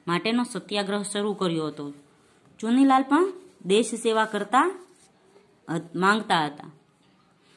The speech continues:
આઝાદીના જંગમાં એમણે ઝંપલાયું. ઝંપલાયું એટલે કે એ આઝાદીના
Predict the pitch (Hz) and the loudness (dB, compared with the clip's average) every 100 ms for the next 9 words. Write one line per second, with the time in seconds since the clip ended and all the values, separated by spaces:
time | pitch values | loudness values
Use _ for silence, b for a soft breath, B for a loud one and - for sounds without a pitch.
0 | b - 185 240 240 277 269 262 269 285 | b -2 2 4 4 6 6 4 6 8
1 | 262 247 208 226 240 262 254 196 196 180 | 8 4 -2 0 2 4 2 0 -4 -2
2 | 160 151 151 160 185 196 214 220 220 214 | 0 -2 -4 -6 -6 -4 -2 0 0 -2
3 | 214 240 - 196 226 175 175 196 196 214 | -4 -6 -4 -4 0 0 0 -2 -4 -4
4 | 214 262 | -6 -8